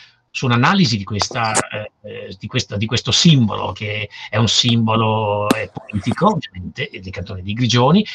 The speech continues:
ma è anche un simbolo di caparbietà, per esempio, no? Di questa zona. E poi si vedono dei colori, io non ho, non ho fatto niente a quei colori,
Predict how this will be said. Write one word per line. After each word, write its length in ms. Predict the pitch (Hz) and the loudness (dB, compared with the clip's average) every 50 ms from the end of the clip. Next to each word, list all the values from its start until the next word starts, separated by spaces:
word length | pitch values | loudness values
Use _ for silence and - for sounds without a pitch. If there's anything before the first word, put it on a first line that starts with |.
| - - - | -14 -8 -2
ma 100 | 120 120 | 0 2
è 40 | 127 | 4
anche 160 | 170 170 - | 4 2 2
un 60 | 127 | 2
simbolo 400 | - - - 135 143 147 165 151 | 2 2 2 2 2 4 4 4
di 140 | 117 120 - | 4 0 0
caparbietà, 800 | - - - - 110 107 107 95 117 107 - - 202 196 170 117 | -2 -4 -2 -2 -2 -4 -2 0 -2 -2 2 4 4 4 4 2
per 160 | 214 107 98 | -2 -8 -12
esempio, 440 | 95 92 92 87 80 73 - - - | -10 -10 -8 -8 -8 -10 -10 -8 -2
no? 200 | 123 170 175 - _ _ _ | 0 0 0 0 _ _ _
Di 100 | _ 107 | _ -10
questa 260 | - 113 110 - 104 101 | -10 -10 -10 -10 -10 -12
zona. 180 | 107 104 - | -12 -12 -6
E 140 | 107 139 - | -6 -6 -2
poi 300 | - 180 247 311 247 - | 2 2 4 4 2 -2
si 280 | - - - - - 123 | -4 -8 -4 -2 0 2
vedono 240 | 120 165 233 254 160 | 4 4 4 4 4
dei 120 | 123 113 | 4 2
colori, 360 | 101 - 151 180 - 123 117 | 2 2 4 4 4 4 4
io 100 | 165 190 | 4 4
non 140 | 139 120 120 | 4 4 2
ho, 80 | 127 127 | 2 2
non 160 | 127 127 139 | 0 2 2
ho 60 | 139 - | 2 2
fatto 240 | - 127 - - | 0 -2 0 0
niente 260 | 143 196 214 143 - 113 | 2 2 4 2 2 0
a 40 | |
quei 140 | - 120 101 | -2 -4 -6
colori, 440 | - - 117 117 110 104 101 101 | -6 -8 -8 -8 -8 -8 -8 -10